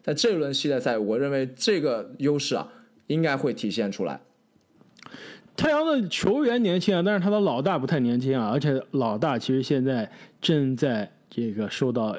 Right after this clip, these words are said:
Speaker 2: 疫情的影响，第一场是缺阵的。其实我，在我讲太阳的优势之前，我觉得克里斯保罗的这个疫情原因啊，很可能就是我们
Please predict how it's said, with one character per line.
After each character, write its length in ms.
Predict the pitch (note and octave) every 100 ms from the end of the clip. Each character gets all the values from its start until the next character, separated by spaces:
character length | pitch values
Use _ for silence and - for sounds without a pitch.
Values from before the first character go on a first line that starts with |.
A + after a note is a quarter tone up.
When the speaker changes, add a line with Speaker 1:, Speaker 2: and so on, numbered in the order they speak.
| -
Speaker 2:
疫 120 | B2+
情 140 | A#2+
的 100 | A#2+
影 220 | A2+ A2+
响， 320 | A#2 A2 F2+ G2
第 100 | C3
一 80 | C3+
场 180 | A#2+ F#2+
是 80 | G#2+
缺 180 | - D3
阵 200 | E3 A#2+
的。 80 | E2+ - - -
其 160 | - F#3+
实 360 | F#3+ G#3 G#3 G3+ - -
我， 220 | D#3 D#3 D#3
在 240 | - B3 A3
我 160 | G3+
讲 300 | A3+ G3 A2+
太 160 | D#3 G#3+
阳 180 | E3 G3+
的 160 | G3+
优 200 | E3 C4
势 160 | C4+ A3
之 100 | G#3+
前， 220 | G3+ D3+
我 80 | C#3
觉 140 | C3+
得 160 | E3+ E3+
克 200 | D3+ -
里 60 | E3
斯 120 | G3+
保 180 | D3+ G2+
罗 220 | G#2 C#3+
的 120 | E3
这 200 | C#3+ D3+
个 200 | B2+ A2+
疫 180 | C#3 A3+
情 200 | F3+ B2
原 200 | C#3+ A#2+
因 160 | A#2+ A#2+
啊， 180 | G2+ -
很 140 | E3 G#3+
可 100 | D3+
能 120 | C#3
就 100 | D3+
是 100 | C#3
我 180 | B2 A2
们 340 | A2 B2 C#3+